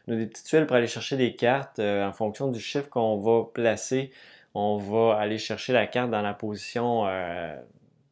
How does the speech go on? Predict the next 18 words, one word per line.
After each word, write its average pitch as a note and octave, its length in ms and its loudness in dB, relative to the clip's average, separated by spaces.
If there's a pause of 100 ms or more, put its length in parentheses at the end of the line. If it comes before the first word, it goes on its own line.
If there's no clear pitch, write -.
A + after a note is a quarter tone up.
(240)
indiquée G#2+ 320 -2
par G2 200 -4
le A2 100 -4
chiffre. E3+ 380 -6
Donc, G#2+ 200 -4
euh, G#2 120 -2 (420)
faut G#2+ 160 -4
avoir A2 400 0
un A2 200 -6
petit - 120 -12
casse-tête C3+ 560 4
pour A#2 160 2
aller A2 160 4
chercher A2+ 380 -4
les A2 120 -2
cartes A#2 220 -2
qu'on G#2 200 -2
veut. C#3+ 280 0